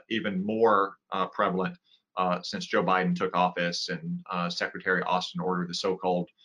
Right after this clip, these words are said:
training stand down, uh, back in January or, or February. Um,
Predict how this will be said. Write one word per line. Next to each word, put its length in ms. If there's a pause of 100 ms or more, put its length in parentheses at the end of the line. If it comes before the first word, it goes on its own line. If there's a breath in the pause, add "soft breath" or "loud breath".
(280 soft breath)
training 320
stand 320
down, 380 (160)
uh, 520 (300)
back 240
in 340
January 640
or, 200 (100)
or 200
February. 680 (640 loud breath)
Um, 440